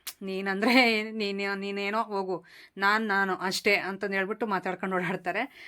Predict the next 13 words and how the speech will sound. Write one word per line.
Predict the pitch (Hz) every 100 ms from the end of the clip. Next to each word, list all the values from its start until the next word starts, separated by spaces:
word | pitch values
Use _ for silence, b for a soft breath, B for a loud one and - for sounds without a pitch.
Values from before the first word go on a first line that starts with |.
| B _
So, | 202
ಆ | 185 185
ಥರ | 185 196 269 262 _ 196
ಇಲ್ಲ, | 214 -
ಪರವಾಗಿಲ್ಲ, | 208 214 226 196
ಅದೇನ್ | 175 196 208
ಕೆಟ್ಟದ್ದು | 208 185 214 208
ಅಂತ | 196
ಹೇಳ್ತಾ | 185 190 196 180
ಇಲ್ಲ. | 185 302 - 277
ಅವ್ರವ್ರ | 254 247 226
ಇಷ್ಟದ | 214 - 208
ಪ್ರಕಾರ | 208 190 196